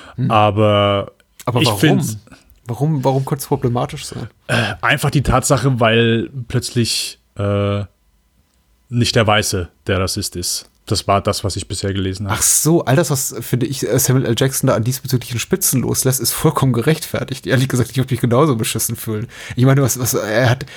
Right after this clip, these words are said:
Speaker 1: er hatte irgendwie so einen Sweat-, nee, einen Sweatshop, wollte ich sagen. Er hatte irgendwie so einen, so einen kleinen
Speaker 2: <laughs>
Speaker 1: Krämerladen irgendwo in der
Speaker 2: Ja.
Speaker 1: Bronx. Und ich glaube, damals war das einfach noch nicht so dieses, dieses coole, durchgentrifizierte Viertel. Ähm, offenbar eine relativ schlichte Existenz, schlägt sich irgendwie mehr schlecht als recht durch,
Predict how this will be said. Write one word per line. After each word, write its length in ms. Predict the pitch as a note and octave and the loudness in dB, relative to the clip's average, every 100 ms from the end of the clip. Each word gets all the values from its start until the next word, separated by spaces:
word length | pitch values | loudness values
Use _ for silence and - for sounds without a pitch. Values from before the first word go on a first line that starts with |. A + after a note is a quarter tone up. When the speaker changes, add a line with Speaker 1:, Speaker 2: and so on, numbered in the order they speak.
| - | -2
Speaker 1:
er 80 | B2 | -2
hatte 120 | C3 | 0
irgendwie 220 | B2 B2 | -2 2
so 60 | B2 | 2
einen 100 | A2+ | 2
Sweat-, 340 | - B2+ C3+ | 0 0 0
nee, 260 | B2+ A#2 A#2+ | -4 -4 -6
einen 100 | A2+ | -6
Sweatshop, 480 | G2 - A#2+ - A#2+ | -4 -2 0 -2 -2
wollte 160 | A2+ B2+ | -4 -6
ich 60 | |
sagen. 300 | - - - | -8 -8 -6
Er 80 | A#2 | -6
hatte 140 | - A2 | -4 -4
irgendwie 240 | A#2+ A#2+ | -2 -2
so 100 | A#2+ | 0
einen, 100 | A#2+ - - | -2 -4 0
so 60 | B2+ | 0
einen 80 | A#2+ | 2
kleinen 240 | B2 A#2 | 2 2
Speaker 2:
<laughs> 20 | |
Speaker 1:
Krämerladen 840 | - B2 B2+ E3 D3 B2+ C3+ D3 D3 | 0 2 4 4 4 4 4 4 2
irgendwo 340 | C3 C#3 C3 | 2 4 4
in 40 | B2+ | 6
der 80 | A2+ | 6
Speaker 2:
Ja. 180 | G#2+ | 6
Speaker 1:
Bronx. 480 | A2 B2 D#3 D#3 - - - - | 6 4 4 2 0 -4 -12 -2
Und 80 | A#2+ | 0
ich 80 | |
glaube, 160 | B2+ A#2+ | 2 2
damals 360 | A#2+ A2 C3 C3 | 4 4 2 2
war 60 | |
das 120 | A#2+ | -2
einfach 180 | - - | -2 0
noch 80 | A2+ | 2
nicht 220 | A2 C3+ | 2 2
so 160 | - C#3+ | 2 2
dieses, 420 | B2 B2 A#2 A#2 - - - | 2 0 0 -4 -6 -16 -14
dieses 380 | - A#2+ A#2 - | -6 -2 0 -2
coole, 360 | - C#3+ C#3+ C3+ | -4 2 4 4
durchgentrifizierte 920 | C3+ C3+ - C3+ B2 B2+ - C#3 C#3 | 4 2 2 0 0 0 0 0 0
Viertel. 540 | - C#3+ C#3+ E3 D#3 C#3+ - - - | 0 0 2 4 4 2 -10 -16 -4
Ähm, 440 | B2+ B2 B2 B2+ A#2 - | 2 4 4 2 0 -4
offenbar 360 | - - C3 B2+ | -6 -2 2 2
eine 140 | B2+ | 4
relativ 360 | A#2+ C3 B2+ - | 4 2 2 0
schlichte 300 | C3+ C3+ - | -2 0 -4
Existenz, 680 | A#2 A#2+ - A#2+ C3 D#3+ - | -2 -4 0 0 2 0 0
schlägt 200 | C3 - | 0 -2
sich 80 | A#2 | -2
irgendwie 140 | B2 | 0
mehr 140 | B2 A#2 | 2 0
schlecht 280 | - C3 | 0 -2
als 200 | A2+ - | -2 -2
recht 220 | B2+ - - | -2 0 2
durch, 280 | B2+ D#3 | 4 2